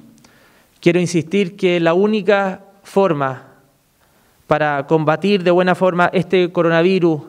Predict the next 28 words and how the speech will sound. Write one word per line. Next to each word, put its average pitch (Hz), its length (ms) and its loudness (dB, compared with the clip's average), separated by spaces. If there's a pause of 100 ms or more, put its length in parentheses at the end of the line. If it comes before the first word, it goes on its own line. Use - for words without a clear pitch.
mantenernos 170 680 -2
con 156 340 -4
bajos 196 500 0
niveles 180 440 0
de 175 120 -4
contagiados, 180 880 0 (600)
tiene 180 240 0
que 165 100 0
ver 180 240 2
con 180 180 -2
respetar 180 760 0 (420)
las 165 140 0
medidas 170 420 0
que 165 80 -4
estamos 160 280 -2
tomando. 127 480 -4 (360)
Distanciamiento 165 560 -2
social, 180 600 0 (400)
lavado 170 360 0
de 165 120 0
manos 175 400 0 (100)
y 170 140 -4
particularmente 170 880 -2
el 170 160 -4
quedarse 175 800 -2
en 160 100 -6
sus 160 240 -6
hogares 180 440 0